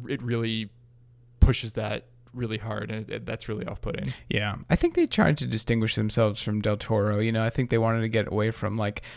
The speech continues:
Speaker 2: the more atmospheric, um, the more,
Speaker 1: Mm-hmm.
Speaker 2: you know, uh, slightly comedic, you know, these more comedic bits kinda peppered in with the Del Toro film, and they just wanted to
Speaker 1: Yes.
Speaker 2: go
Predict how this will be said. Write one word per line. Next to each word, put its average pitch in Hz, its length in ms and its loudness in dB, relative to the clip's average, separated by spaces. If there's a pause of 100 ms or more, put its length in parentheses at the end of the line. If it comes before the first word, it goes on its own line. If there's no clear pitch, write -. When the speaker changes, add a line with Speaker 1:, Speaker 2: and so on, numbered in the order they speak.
(140)
Speaker 2:
the 113 80 0
more 110 280 2
atmospheric, 104 1300 -2
um, 98 460 -2
the 90 200 -2
more, 95 300 0
Speaker 1:
Mm-hmm. - 100 -12 (200)
Speaker 2:
you - 60 -2
know, 98 260 -2 (380)
uh, 71 140 -4 (640)
slightly 117 680 0
comedic, 104 600 -4
you 113 80 -4
know, 98 120 -2
these 98 280 -6
more 95 180 -4
comedic 104 420 -4 (120)
bits 98 240 -4
kinda 107 340 -4
peppered - 480 -4
in 104 440 -2
with 120 100 -8
the 104 80 -10
Del 107 160 -2
Toro 101 420 -4
film, 101 440 -4
and 101 100 -4
they 107 120 -2
just 104 220 0
wanted 104 280 -2
to 107 60 -4
Speaker 1:
Yes. - 100 -4
Speaker 2:
go 104 320 0